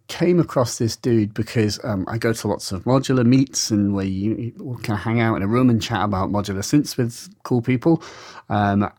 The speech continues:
and Phil has done a bunch of performances at these events, and he's kind of a character that I've, I've seen but not really spoken to before.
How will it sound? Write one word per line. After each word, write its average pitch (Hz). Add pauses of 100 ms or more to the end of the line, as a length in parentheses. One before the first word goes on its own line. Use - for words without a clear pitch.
and 131
Phil 170
has 117
done 120
a 113
bunch 113
of 98
performances 117
at 80
these 92
events, 92
and 98
he's 95
kind 98
of 101
a -
character -
that 82
I've, 87
I've 92
seen 139
but -
not 113
really 104
spoken 104
to 82
before. 90